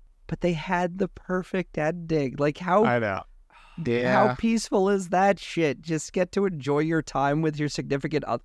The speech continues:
Speaker 1: oh, God, my heart. Um,
Speaker 2: <laughs>
Speaker 1: it's much better than the fucking, uh,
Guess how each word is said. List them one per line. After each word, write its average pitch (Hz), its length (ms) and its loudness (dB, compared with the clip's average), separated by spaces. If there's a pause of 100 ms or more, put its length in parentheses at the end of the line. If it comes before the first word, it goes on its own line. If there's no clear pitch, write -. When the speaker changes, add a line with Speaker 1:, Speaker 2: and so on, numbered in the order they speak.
Speaker 1:
oh, 151 420 2 (580)
God, 160 300 4
my 139 160 2
heart. 123 260 2 (540)
Um, 139 720 2 (260)
Speaker 2:
<laughs> - 320 -2 (600)
Speaker 1:
it's 190 380 2
much 220 300 4
better 202 260 4
than 170 160 -2
the 156 100 0
fucking, 156 520 2
uh, 131 580 0